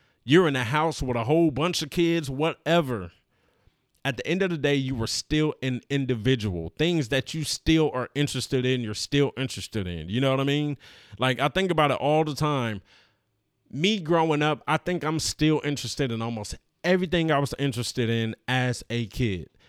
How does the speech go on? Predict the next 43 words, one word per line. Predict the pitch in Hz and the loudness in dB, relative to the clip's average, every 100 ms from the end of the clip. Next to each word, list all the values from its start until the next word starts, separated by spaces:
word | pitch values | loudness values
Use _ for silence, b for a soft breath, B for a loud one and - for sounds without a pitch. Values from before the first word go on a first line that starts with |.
| b | b
Now, | 123 123 | 0 2
just | 151 170 | 2 0
because | 175 170 147 | 0 2 4
I | |
don't | 151 139 113 | 2 2 0
draw | 127 143 143 | 4 4 4
as | 139 135 | 2 0
much, | 147 143 - | 0 -2 -4
I | 131 | -6
follow | - 139 143 135 - | -2 0 2 0 0
a | 113 | -2
lot | 101 104 127 147 | -2 0 2 2
of | 139 - | 0 2
artists | 127 131 131 120 | 2 2 0 -2
on | 107 | -2
social | - 123 - 120 | 0 0 0 -2
media. | 117 123 123 127 120 - b b b b | 0 2 2 2 0 -4 b b b b
Uh, | - 113 110 | -2 0 2
I, | 123 123 | 2 2
I | 120 | 2
love | 117 117 143 139 | 2 4 4 4
watching | 113 123 127 147 123 | 2 0 2 0 2
them | 117 110 | 0 0
draw, | 107 120 131 131 | 2 4 6 4
you | 117 120 | 2 4
know, | 127 120 | 4 4
and | 113 | 2
sometimes | 147 143 151 131 120 | -2 0 -2 -2 -2
it | 123 | -2
inspires | 113 - 131 131 120 107 | -2 0 2 2 2 0
me | 139 143 | 0 0
to | 120 | -2
finally | - 127 131 131 127 | 0 0 2 0 0
pick | 117 143 120 | 4 4 4
up, | 131 120 - | 2 0 0
you | 120 | 0
know, | 120 | 2
my | 113 113 110 123 127 | 2 0 0 2 2
iPad | 123 123 127 127 | 2 2 2 2
or | 117 | 0
something | 107 139 120 131 120 110 | 0 -2 -2 -4 -4 -4
to | 127 | -4
draw. | 101 120 123 123 | 0 4 4 4